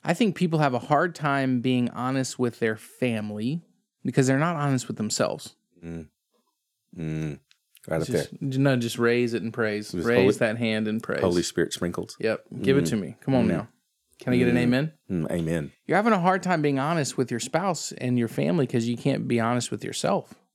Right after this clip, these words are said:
Speaker 1: You've gotta take a good look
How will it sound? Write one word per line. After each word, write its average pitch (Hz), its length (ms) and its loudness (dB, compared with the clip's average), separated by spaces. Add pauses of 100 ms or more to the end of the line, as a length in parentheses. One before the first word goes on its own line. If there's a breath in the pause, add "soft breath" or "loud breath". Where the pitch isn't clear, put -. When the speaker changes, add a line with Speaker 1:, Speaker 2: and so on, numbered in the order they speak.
(640 soft breath)
Speaker 1:
You've 180 120 0
gotta 170 200 4
take 127 260 0
a 120 200 2
good 131 480 0
look 123 540 0